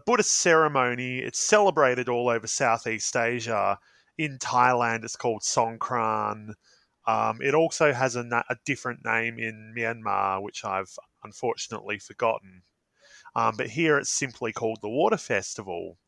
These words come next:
And on the first day of Water Festival, the Dehong Dai people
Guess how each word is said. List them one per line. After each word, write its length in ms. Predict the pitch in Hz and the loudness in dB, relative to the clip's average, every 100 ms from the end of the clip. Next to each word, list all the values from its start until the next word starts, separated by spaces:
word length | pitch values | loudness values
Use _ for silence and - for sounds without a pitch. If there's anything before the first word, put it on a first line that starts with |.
| _ _ _ - | _ _ _ -2
And 80 | 147 | 0
on 140 | 151 | 0
the 80 | 143 | -2
first 380 | - 196 - 170 | 2 2 4 6
day 160 | 147 | 6
of 100 | 131 | 6
Water 240 | 131 147 156 | 2 2 2
Festival, 840 | - 127 - 131 117 113 110 107 _ _ _ - | 0 0 -2 -4 -2 0 -2 -6 _ _ _ -2
the 220 | 135 127 - | 0 0 4
Dehong 480 | 156 147 143 131 123 | 4 6 2 0 2
Dai 300 | 127 117 123 | 4 6 4
people 800 | - 131 139 - 117 98 101 | 0 -4 -4 -2 -2 -2 -4